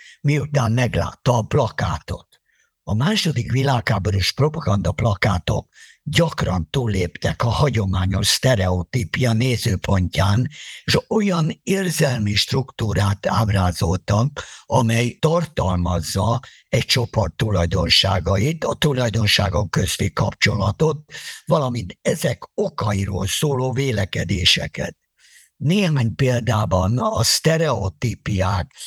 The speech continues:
és a világpusztítás képei együtt szerepeltek. A gonosz náci a szabadság ellen. A japán polip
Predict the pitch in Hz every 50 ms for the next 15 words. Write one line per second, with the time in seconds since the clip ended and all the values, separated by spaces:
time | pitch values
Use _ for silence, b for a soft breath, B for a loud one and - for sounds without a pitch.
0 | B B B - - 127 113 - - - 117 113 113 - - 107 123 151 196 196
1 | 180 - 117 117 - _ - - 117 101 - - - 135 123 104 - _ - 120
2 | 113 117 104 - - - - 131 127 120 - - - 117 107 107 117 131 127 B
3 | B B B B B _ _ - 170 165 143 - - 85 - - - - - 90
4 | 90 95 87 - - - 85 80 - - _ - - - - _ - - _ _
5 | _ _ _ _ _ b b b b b b b _ _ _ - - 113 110 143
6 | 156 156 160 156 151 - - - - 120 110 110 104 104 - - - 160 101 120
7 | 110 104 - _ _ - - - - - 170 123 104 101 87 78 - - - 95
8 | 85 80 76 76 92 90 78 147 71 76 76 73 73 76 76 - b b b b
9 | b b b _ _ _ _ _ 113 113 101 120 151 143 147 - 123 113 110 117
10 | 117 95 - _ - 127 127 117 120 113 104 -